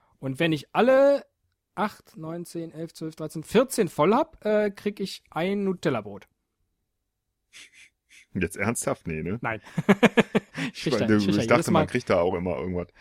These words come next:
Speaker 1: Ja, ja,
Speaker 2: Ja,
Speaker 1: kriegt man auch.
Speaker 2: ähm,
Speaker 1: Lecker. Ich geh da eigentlich immer nur
Speaker 2: ja,
Speaker 1: wegen den
Speaker 2: kriegst du,
Speaker 1: Mettbrötchen
Speaker 2: kriegst du einen
Speaker 1: hin.
Speaker 2: Pünktchen extra, komm.
Speaker 1: Ja, das ist super. Nee, ich geh da immer nur eigentlich gerne wegen den Mettbrötchen hin. Ich esse da mal Mettbrötchen.
Speaker 2: Ja, holst du dir
Speaker 1: Hinterher.
Speaker 2: B S E, ne, weißt du?
Speaker 1: Ja, <laughs> finde ich interessant, dass sie das ausgeben. Naja.
Speaker 2: Äh,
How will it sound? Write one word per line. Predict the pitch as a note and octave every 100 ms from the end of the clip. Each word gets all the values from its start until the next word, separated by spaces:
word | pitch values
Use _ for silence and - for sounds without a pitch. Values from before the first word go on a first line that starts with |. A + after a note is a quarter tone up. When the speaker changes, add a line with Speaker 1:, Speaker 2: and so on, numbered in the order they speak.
| - -
Speaker 1:
Ja, | D#3
ja, | F3+
Speaker 2:
Ja, | A3+
Speaker 1:
kriegt | G3+
man | D3
auch. |
Speaker 2:
ähm, | -
Speaker 1:
Lecker. | G3+ G3+ D3+
Ich | D3+
geh | B3
da | F#3
eigentlich | C#3 E3 G#3
immer | G3+
nur | G3
Speaker 2:
ja, |
Speaker 1:
wegen | G#3+ F#3
den | E3
Speaker 2:
kriegst | E3
du, |
Speaker 1:
Mettbrötchen | C3 C3 D3+
Speaker 2:
kriegst | B2+
du |
einen | B2
Speaker 1:
hin. |
Speaker 2:
Pünktchen | C3+ D3+ - F#2
extra, | G2+ - - D2+
komm. | - F2+ F2
Speaker 1:
Ja, | D#3
das | D3 C#3
ist |
super. | F3 A3 A3+ _ _ -
Nee, | C3+
ich | -
geh | G3
da |
immer | B2+ C3
nur | D3
eigentlich | C#3+ F3 -
gerne | D#3+ D#3+ D#3
wegen | D#3+
den | C#3+
Mettbrötchen | D3+ - A2+ A#2 - A#2
hin. | A#2 - _ _ _ _ _ _ _ _ _ - - - -
Ich | -
esse | D3 -
da |
mal | G#2+ C3
Mettbrötchen. | C3 - - F#2 G#2 - G#2+
Speaker 2:
Ja, | F#2+
holst | A2+ B2
du |
dir | G2+
Speaker 1:
Hinterher. | E2+ F#2+
Speaker 2:
B | F#2
S |
E, | A2+ G2
ne, | F2 G#2
weißt | F2 -
du? | - - - _ _
Speaker 1:
Ja, | - F3
<laughs> | -
finde | - D#3+ G3+
ich | G3+
interessant, | F#3 - - F#3
dass | C#3
sie | B2+
das | -
ausgeben. | A2 - A#2
Naja. | C4+ G3+ - _
Speaker 2:
Äh, | _